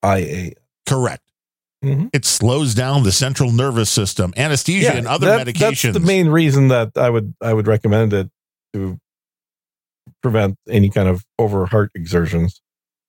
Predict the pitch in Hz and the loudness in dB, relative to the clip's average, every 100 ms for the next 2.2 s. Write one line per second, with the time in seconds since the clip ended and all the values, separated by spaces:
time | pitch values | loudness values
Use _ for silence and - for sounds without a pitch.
0 | _ - 127 110 139 101 92 92 98 104 | _ -6 0 2 2 0 0 -2 -2 -2
1 | 117 101 104 104 107 95 85 - 95 85 | -2 -2 0 2 0 0 -4 -4 -4 0
2 | 78 | -2